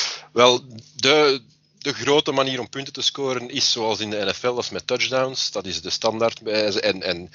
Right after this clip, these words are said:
ik, eh, heb begrepen dat, eh,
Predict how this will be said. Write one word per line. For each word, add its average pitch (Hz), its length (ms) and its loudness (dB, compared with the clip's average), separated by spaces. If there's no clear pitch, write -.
ik, - 240 -10
eh, 90 300 2
heb 107 260 0
begrepen 113 500 2
dat, - 480 -2
eh, 95 240 -2